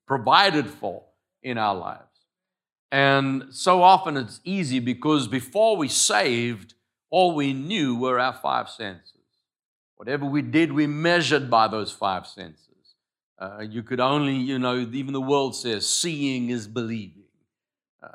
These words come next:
we will, we will see what happens. I need to see it before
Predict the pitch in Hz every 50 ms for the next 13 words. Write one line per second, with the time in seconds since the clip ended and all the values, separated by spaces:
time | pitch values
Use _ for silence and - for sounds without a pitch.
0 | 50 50 - _ _ _ - 110 117 113 113 143 131 120 127 135 135 131 131 127
1 | 131 135 147 151 135 135 147 147 139 - - - - - 165 160 147 135 113 107
2 | 104 90 92 95 90 85 - - 90 - 92 104 107 113 120 123 117 117 - -
3 | - - 175 175 147 123 110 - 123 113 - _ - 120 120 120 113 117 -